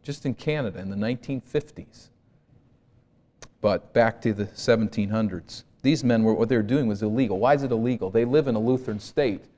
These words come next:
And in this Lutheran state, you become, you come into the church and are identified with, with the church at infant baptism. And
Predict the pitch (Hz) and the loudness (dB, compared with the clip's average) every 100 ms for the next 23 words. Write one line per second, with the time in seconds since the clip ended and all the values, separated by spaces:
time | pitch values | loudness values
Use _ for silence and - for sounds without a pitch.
0 | _ _ _ _ _ _ _ 117 143 180 | _ _ _ _ _ _ _ 2 6 6
1 | 165 156 165 165 131 - - 175 139 139 | 4 8 6 8 2 2 4 6 6 6
2 | 135 131 156 139 135 - - _ _ _ | 4 2 2 2 2 -6 -16 _ _ _
3 | _ _ _ _ - 151 151 180 156 165 | _ _ _ _ 4 4 6 4 4 6
4 | 196 190 - 135 127 - 190 165 143 127 | 6 6 4 2 2 6 6 6 4 4
5 | 123 117 160 175 - 131 123 120 - 127 | 4 4 4 4 4 4 2 -4 -10 2
6 | 151 - 127 - 139 127 - 131 135 123 | 2 4 -2 0 0 0 0 0 0 0
7 | 127 143 160 - 117 - 95 - _ _ | -2 0 0 -2 -8 -8 -14 -18 _ _
8 | _ _ _ _ _ _ _ _ _ 139 | _ _ _ _ _ _ _ _ _ 4
9 | 147 160 | 4 4